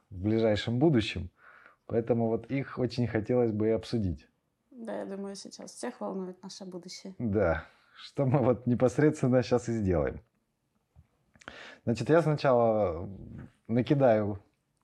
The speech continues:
Speaker 1: новости, э, коротенько, да, а потом, э,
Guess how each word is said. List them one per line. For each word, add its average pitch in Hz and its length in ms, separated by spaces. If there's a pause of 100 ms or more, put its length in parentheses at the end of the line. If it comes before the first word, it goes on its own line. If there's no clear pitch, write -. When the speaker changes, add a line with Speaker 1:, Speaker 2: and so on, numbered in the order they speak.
(300)
Speaker 1:
новости, 135 560 (880)
э, 98 240
коротенько, 98 720
да, 120 360
а 98 560
потом, 101 600
э, 78 320